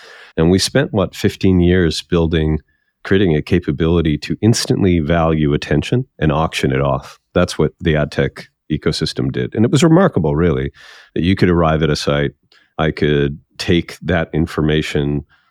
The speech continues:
look at who you are, use some s-, sundry group of signals,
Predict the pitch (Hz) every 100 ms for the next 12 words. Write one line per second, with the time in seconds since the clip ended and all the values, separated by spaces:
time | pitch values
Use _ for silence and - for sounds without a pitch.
0 | _ 85 85 80 - - 82 80 78 71
1 | 69 69 69 67 - 73 76 - - -
2 | 78 73 73 71 73 - - _ - -
3 | 71 76 69 73 71 71 65 - 78 69
4 | 69 65 67